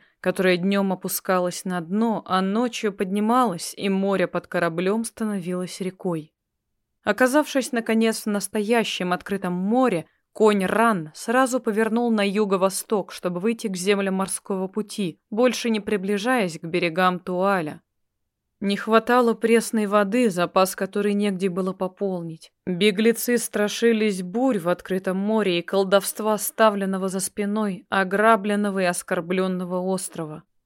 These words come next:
И вот, наконец, всё это позади, а впереди серые, поросшие вереском скалы Хедмарланда. «Ну,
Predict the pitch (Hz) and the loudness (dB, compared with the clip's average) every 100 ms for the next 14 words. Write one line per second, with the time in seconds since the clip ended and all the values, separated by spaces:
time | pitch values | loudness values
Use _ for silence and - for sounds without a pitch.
0 | _ _ - 247 269 269 240 233 233 247 | _ _ 0 4 6 4 2 2 2 2
1 | 240 - - 254 233 208 220 202 196 190 | -2 -4 2 2 2 -2 0 0 0 0
2 | 165 160 - 233 226 254 254 226 247 - | -6 -8 -6 -6 -2 2 2 2 0 0
3 | 277 285 247 226 220 220 269 - - 175 | 4 4 4 2 4 4 4 0 -2 2
4 | 196 190 180 196 190 - 240 247 233 220 | 2 2 -2 -6 -6 -2 2 4 4 0
5 | - 277 208 202 196 202 208 190 160 160 | 4 4 4 2 2 2 2 2 -2 -8
6 | 160 _ _ _ _ _ _ _ _ _ | -14 _ _ _ _ _ _ _ _ _
7 | _ _ _ - 165 185 214 190 | _ _ _ -8 -2 2 2 2